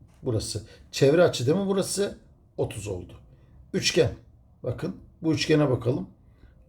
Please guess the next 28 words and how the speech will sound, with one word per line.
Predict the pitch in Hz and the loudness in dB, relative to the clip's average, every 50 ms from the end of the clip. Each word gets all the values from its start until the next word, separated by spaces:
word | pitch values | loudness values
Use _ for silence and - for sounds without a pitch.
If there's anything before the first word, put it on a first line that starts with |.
| - - | -6 -4
Otuz | 151 151 147 - 156 143 123 117 | -2 -2 -2 -2 -2 0 2 2
var. | 104 - - - - - - - _ _ - _ _ _ _ _ - | 4 4 4 2 0 -6 -16 -20 _ _ -20 _ _ _ _ _ -2
Altmış | 143 143 143 - - 147 127 - - 110 | -2 -2 -2 -4 -6 -6 -4 -4 -4 0
var. | 107 120 151 - - - - - _ _ _ _ _ - - | 2 2 2 0 -2 -6 -16 -20 _ _ _ _ _ -8 -2
Alfa | - 147 156 151 - - 139 131 123 | 0 2 2 2 0 0 0 2 2
var | 127 123 117 | 4 2 2
yüz | 120 113 - - | 0 -2 -4 -4
seksen | - 117 - - - 107 113 135 147 | -4 -4 -4 -4 -4 -2 -2 0 0
derece. | 156 156 156 147 143 151 156 160 160 - - - _ _ _ _ - | -2 -2 -2 -2 0 0 0 0 0 -4 -10 -20 _ _ _ _ -2
Alfa | - 170 170 - - 160 127 | 0 2 2 2 0 0 0
da | 127 123 | 0 0
buradan | 120 110 104 104 107 107 | 0 -2 -2 -4 -4 -2
kaç | - 147 156 - - | -2 -2 -2 -2 -4
çıktı? | - 156 - - - 160 160 165 156 - - - - - - - | -8 -10 -10 -6 0 2 2 2 0 -2 -8 -18 -20 -20 -12 -8
Doksan | 135 120 - - - 101 92 90 | -8 -8 -6 -6 -6 -6 -6 -6
derece. | 90 90 87 87 87 90 87 - - - - - _ _ | -6 -8 -8 -10 -10 -12 -14 -14 -18 -20 -20 -20 _ _
Cevabımız | - 147 143 131 120 107 95 101 127 151 143 - - - _ _ _ _ _ _ _ - | 4 6 6 6 6 6 4 2 0 0 -2 -4 -8 -14 _ _ _ _ _ _ _ 0
B | 131 123 120 123 139 156 160 156 - - _ _ _ _ | 4 4 6 6 6 4 2 0 -4 -12 _ _ _ _
seçeneği | - - - - 131 120 - - 113 98 98 90 | -20 -18 -10 -8 -6 -6 -4 -2 -2 -2 -4 -4
olmuş | 85 - - - - - | -8 -10 -14 -14 -16 -16
oldu. | - - - - - - _ _ _ _ _ _ - _ - | -16 -16 -18 -20 -20 -20 _ _ _ _ _ _ -18 _ 0
Gene | 208 208 190 180 | 2 4 4 4
neyi | 170 160 151 143 | 4 2 2 0
kullandım | - - 123 117 110 107 104 101 98 | -2 -4 -2 0 0 0 0 -2 -4
sadece? | - - 98 98 95 92 127 165 180 175 - - - - _ _ _ | -4 -4 -4 -4 -2 -2 0 0 0 0 -2 -6 -16 -20 _ _ _
Çevre | - - 175 160 151 135 123 | 2 6 6 6 6 6 2
açıyı | 98 - - - 110 - - | -2 -4 -6 -10 -12 -12 -12
kullandım. | - 92 85 85 80 80 80 80 | -14 -14 -14 -14 -14 -14 -16 -18